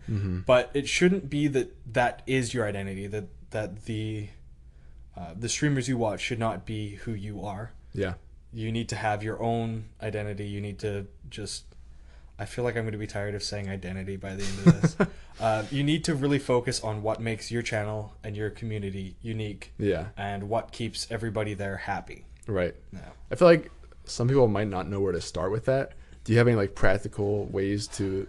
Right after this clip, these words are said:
Speaker 1: think about starting identity? 'Cause
Speaker 2: So, uh, l-, like I said, look at the streamers you watch the most. If you're
Speaker 1: Mm-hmm.
Speaker 2: thinking about starting watching, if you watch Doc full time on the True Gaming channel,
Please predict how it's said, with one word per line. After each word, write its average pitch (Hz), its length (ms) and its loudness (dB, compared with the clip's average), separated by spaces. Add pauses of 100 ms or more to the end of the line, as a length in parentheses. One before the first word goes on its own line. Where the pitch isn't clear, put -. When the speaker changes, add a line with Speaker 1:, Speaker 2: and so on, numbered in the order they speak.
(100)
Speaker 1:
think 107 220 0
about 117 160 4
starting 147 300 2
identity? 160 460 4
'Cause - 320 -6
Speaker 2:
So, 139 420 4 (600)
uh, 110 360 -2 (920)
l-, 131 160 -2 (100)
like 135 240 4
I 135 40 2
said, 123 220 -2
look 135 320 2
at 123 300 -2
the - 60 -10
streamers 123 340 -2
you 120 80 -2
watch 110 260 -2
the 113 60 -10
most. 117 260 -6
If 113 100 -8
you're 120 120 2
Speaker 1:
Mm-hmm. 104 60 0
Speaker 2:
thinking 98 220 2
about 123 240 0
starting 117 480 -2
watching, 113 380 -4 (540)
if 110 120 -2
you 131 120 2
watch 131 320 4
Doc 120 340 2 (140)
full 127 260 -2
time 123 300 2
on 117 100 0
the 110 60 -2
True 120 180 -2
Gaming 113 380 -2
channel, 117 500 0